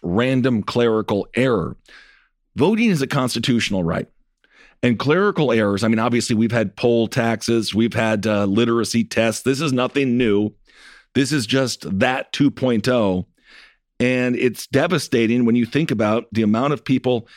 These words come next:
that do mail-in ballots. Why are they doing mail-in ballots? Maybe they're lower income. Maybe they have to work that day.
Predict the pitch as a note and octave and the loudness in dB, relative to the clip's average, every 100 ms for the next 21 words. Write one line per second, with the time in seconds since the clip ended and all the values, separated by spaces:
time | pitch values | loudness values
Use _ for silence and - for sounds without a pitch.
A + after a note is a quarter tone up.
0 | _ A#2 A2 F#2 G3+ E3+ B2 A2+ G#2 G#2 | _ -4 -2 0 2 2 2 2 0 0
1 | G2+ F2 - A2+ B2+ C#3 A2 E3 F#3+ B2+ | -2 -6 -2 0 0 0 0 2 2 2
2 | A2+ G#2+ F#2+ F#2+ F#2 - A2+ B2+ B2+ B2+ | 0 0 0 -2 -4 -2 0 0 2 2
3 | C3 C3 C#3+ A#2 F#2 A2+ A#2+ A#2 G#2+ B2+ | 2 0 0 0 0 0 0 0 0 -2
4 | - A2 A2 F2+ | 0 -2 0 -4